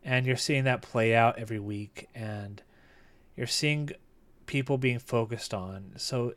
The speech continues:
I mean, it's, it's still way better than it was before Vince McMahon retired. But when he came back and when he started making changes, I, I mean, it's been very, like, a slow leak of,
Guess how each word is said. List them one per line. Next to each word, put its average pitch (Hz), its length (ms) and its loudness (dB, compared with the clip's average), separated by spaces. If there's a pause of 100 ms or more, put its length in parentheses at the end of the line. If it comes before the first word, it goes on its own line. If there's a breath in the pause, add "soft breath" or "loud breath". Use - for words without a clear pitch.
I 147 100 -4
mean, 143 220 0
it's, - 580 -2 (1300 soft breath)
it's 156 220 -2
still 202 520 8
way 143 300 6
better 135 340 6
than 139 120 2
it 131 80 -2
was 123 240 2
before 127 240 -4
Vince 113 240 -4
McMahon 113 340 -4
retired. 117 640 0 (640 soft breath)
But 120 200 6
when 139 200 2
he 196 80 6
came 175 340 2
back 131 420 8
and 117 100 -2
when 123 120 -2
he 135 100 -2
started 160 300 2
making 151 280 -2
changes, 120 500 -4
I, 110 120 2 (140)
I - 40 -2
mean, 113 340 -6 (240)
it's 139 380 -4
been 135 240 -2
very, 127 640 2
like, 123 160 -6
a 127 60 -8
slow 127 380 2
leak 120 540 2
of, 107 380 -6